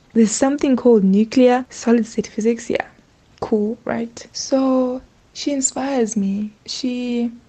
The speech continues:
she's a very talented woman. She is full of determination and she has many dreams, big dreams, I believe.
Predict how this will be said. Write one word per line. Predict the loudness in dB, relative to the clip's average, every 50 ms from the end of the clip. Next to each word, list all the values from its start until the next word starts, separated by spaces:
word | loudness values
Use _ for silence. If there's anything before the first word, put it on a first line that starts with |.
| _ _
she's | -8 -4 -2 0 2
a | 0
very | 0 -2 -4 -2 2 4 4 4 4
talented | 2 0 -2 -2 -2 -2 -4 -6 -6 -6 -6
woman. | -4 -4 -4 -4 -4 -4 -6 -8 -8 _ _ -8
She | -6 -6 -4 -4 -2 0 2 2
is | 2 0 -2 -6 -16 -20 _ _ _ _ _ _
full | -20 -12 -4 0 2 2
of | 2 0 -2
determination | -6 -8 -4 0 0 2 2 0 0 -2 -4 -4 -2 -2 -2 -2
and | -2 -2 -4
she | -2 -2 -2
has | -2 0 2
many | 4 4 4 4 4 4 4 2
dreams, | 2 0 -4 -4 -4 -4 -6 -10 -14 _ _ _
big | 2 4 4 4 2 -2 -6 -14 -10 -4
dreams, | -2 -2 -2 -2 -4 -4 -6 -8 -10 -10 -8
I | -6 -6 -4
believe. | -4 -4 -4 -4 -2 -2 -4 -4